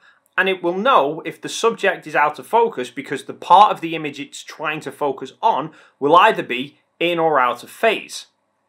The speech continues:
But not only that, because the camera's comparing up a left image and a right image, it's able to distinguish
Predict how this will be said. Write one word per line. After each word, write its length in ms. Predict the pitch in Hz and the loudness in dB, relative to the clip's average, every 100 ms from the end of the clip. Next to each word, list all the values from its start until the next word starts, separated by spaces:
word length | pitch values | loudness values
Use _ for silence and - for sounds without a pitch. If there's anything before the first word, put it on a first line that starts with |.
| _ - | _ -2
But 120 | 214 | 2
not 160 | 302 | 4
only 220 | 285 233 185 | 4 2 2
that, 280 | 226 139 | 2 2
because 300 | 170 160 254 | -2 -4 -4
the 80 | - | -4
camera's 360 | 202 202 190 180 | -4 -2 -2 -6
comparing 480 | 165 170 170 165 151 | -8 0 2 2 -2
up 120 | 151 | -4
a 60 | |
left 280 | 147 147 - | -2 -2 -4
image 220 | 143 143 | -10 -10
and 100 | 147 | -8
a 40 | 131 | -8
right 380 | 120 156 165 147 | -2 -2 -2 -8
image, 360 | 123 110 - - _ _ - | -10 -10 -12 -20 _ _ -8
it's 180 | 180 185 | -4 0
able 300 | 214 220 202 | 0 0 -4
to 160 | - | -6
distinguish 800 | 151 147 - 277 220 123 147 - | -10 -8 -6 -6 -6 -6 -6 -10